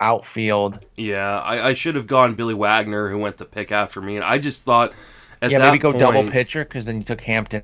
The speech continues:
Speaker 1: after that.
Speaker 2: Yeah, I, I think, I think the strategy would be to try to get, you know, Pudge, obviously,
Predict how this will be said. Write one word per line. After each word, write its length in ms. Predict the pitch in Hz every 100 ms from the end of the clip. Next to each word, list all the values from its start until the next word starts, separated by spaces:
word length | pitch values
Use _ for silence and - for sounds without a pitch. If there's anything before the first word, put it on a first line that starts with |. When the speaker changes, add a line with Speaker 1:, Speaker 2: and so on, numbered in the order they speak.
| - -
Speaker 1:
after 340 | 101 104 -
that. 280 | - 71 - -
Speaker 2:
Yeah, 600 | 131 120 113 110 92 98 -
I, 140 | 120 104
I 60 |
think, 380 | 123 - 139 123 - _ - - - 143
I 60 |
think 180 | 208 180
the 100 | 139
strategy 600 | - 135 131 131 113 123
would 200 | 117 113
be 360 | 117 113 110 107
to 120 | -
try 280 | - 131 127
to 60 |
get, 420 | 123 120 117 107 - -
you 160 | 113
know, 160 | 101 98
Pudge, 380 | - 113 107 104
obviously, 640 | 98 98 98 - 101 98